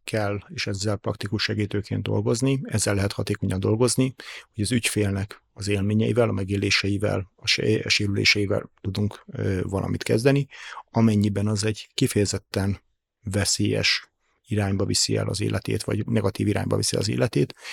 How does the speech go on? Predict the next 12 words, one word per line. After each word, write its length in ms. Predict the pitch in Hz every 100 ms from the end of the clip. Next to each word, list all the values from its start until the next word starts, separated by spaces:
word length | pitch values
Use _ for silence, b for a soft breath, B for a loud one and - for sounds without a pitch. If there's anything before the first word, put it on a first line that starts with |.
| B -
akkor 440 | 107 - 107 - _ _
lehet 420 | - 95 92 92 220
érdemes 500 | 107 98 101 - -
új 180 | 107
eszközöket 500 | 104 - 98 104 104
adni 200 | 104 101
arra, 260 | 101 90 -
hogy 180 | 101 107
itt 180 | 107 -
képes 320 | - - -
legyen 220 | 104 98
változtatni, 720 | 98 101 131 - 135 151 143